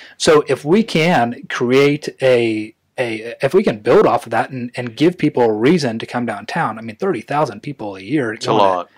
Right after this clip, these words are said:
Speaker 1: And really,
Speaker 2: And they're
Speaker 1: that's
Speaker 2: probably mostly in the summer, aren't they? Or,
Speaker 1: Uh,
Speaker 2: I don't know.
Speaker 1: I don't, I, I haven't seen that
Speaker 2: No.
Speaker 1: trend.
Speaker 2: Oh,
Speaker 1: Or,
Speaker 2: okay.
Speaker 1: well, I haven't looked into it.
Speaker 2: Yeah.
Speaker 1: Um, but I, maybe. Um, so I, I guess that's just supporting your,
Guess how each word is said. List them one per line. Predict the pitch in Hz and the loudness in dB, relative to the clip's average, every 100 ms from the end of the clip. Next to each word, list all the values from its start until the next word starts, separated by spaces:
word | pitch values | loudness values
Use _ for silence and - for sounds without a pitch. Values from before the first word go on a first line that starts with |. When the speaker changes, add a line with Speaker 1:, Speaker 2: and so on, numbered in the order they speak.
| _ - | _ -10
Speaker 1:
And | 170 | -2
really, | 180 | 2
Speaker 2:
And | 160 | 2
they're | 117 | 2
Speaker 1:
that's | 120 | 2
Speaker 2:
probably | - 214 135 | 2 2 2
mostly | 107 - 95 | 0 0 -6
in | |
the | 85 | -6
summer, | - 110 78 | -4 -4 -4
aren't | 78 82 | -10 -10
they? | 98 98 | -10 -10
Or, | 90 85 _ - | -12 -14 _ 0
Speaker 1:
Uh, | |
Speaker 2:
I | 156 139 | 4 6
don't | - 170 | 4 2
know. | 123 | 0
Speaker 1:
I | - | 0
don't, | 196 | -2
I, | - 190 170 | 2 0 2
I | |
haven't | 170 170 | 0 -2
seen | - 135 | -6 -8
that | 101 | -4
Speaker 2:
No. | 123 104 | -4 -4
Speaker 1:
trend. | - 107 98 101 - - | -2 -2 -2 -6 -14 -2
Speaker 2:
Oh, | 151 | 0
Speaker 1:
Or, | |
Speaker 2:
okay. | 143 | 4
Speaker 1:
well, | 151 143 143 | 4 4 4
I | |
haven't | 156 139 | 0 0
looked | 123 123 | -4 -4
into | 113 104 | -6 -12
it. | 101 107 | -14 -12
Speaker 2:
Yeah. | 95 87 - _ - | -14 -14 -20 _ -4
Speaker 1:
Um, | 135 117 131 | 0 0 0
but | 180 | 2
I, | 202 196 _ | 2 -2 _
maybe. | 220 190 220 - 107 - _ | -8 0 0 0 -8 -16 _
Um, | 139 127 117 110 120 _ _ _ - - | -2 0 0 -4 -14 _ _ _ -20 -16
so | - 180 147 127 - _ 147 139 | 0 4 4 0 -12 _ -14 -4
I, | 151 139 _ - | -4 -4 _ -4
I | 175 | 0
guess | 165 147 | 2 4
that's | 151 131 | 4 2
just | 131 - | 0 -2
supporting | - 120 113 110 | -2 -2 -2 -4
your, | 107 101 107 | -10 -10 -12